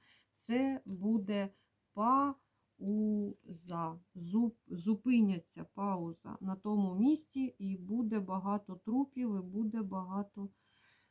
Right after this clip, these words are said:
е, жертв. І врешті-решт, і врешті-решт після цієї от трошки пораділи, потім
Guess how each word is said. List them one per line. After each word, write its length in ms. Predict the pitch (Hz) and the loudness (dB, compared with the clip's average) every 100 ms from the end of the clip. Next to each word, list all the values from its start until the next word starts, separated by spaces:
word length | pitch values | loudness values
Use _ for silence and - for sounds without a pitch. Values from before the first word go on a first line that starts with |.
| _ | _
е, 320 | 185 190 175 170 | -10 -8 -6 -8
жертв. 500 | 170 185 175 170 - | -6 -6 -6 -6 -12
І 80 | 175 | -12
врешті-решт, 1080 | 196 208 190 _ 190 185 180 175 - - _ _ 185 175 185 | -8 -8 -8 _ -12 -12 -14 -18 -20 -20 _ _ -18 -16 -14
і 80 | |
врешті-решт 880 | 180 196 202 - - 196 190 175 - _ | -12 -6 -6 -8 -10 -10 -8 -12 -18 _
після 360 | 190 - 185 | -18 -16 -18
цієї 680 | - - 185 190 190 190 185 | -18 -16 -12 -8 -6 -6 -10
от 180 | 175 170 _ _ _ _ _ _ _ _ - | -14 -16 _ _ _ _ _ _ _ _ -14
трошки 400 | 190 190 - 180 | -14 -14 -16 -18
пораділи, 760 | - 180 175 180 214 254 240 | -14 -14 -14 -10 -6 -6 -6
потім 640 | 220 - 185 - 185 175 | -10 -16 -18 -14 -14 -14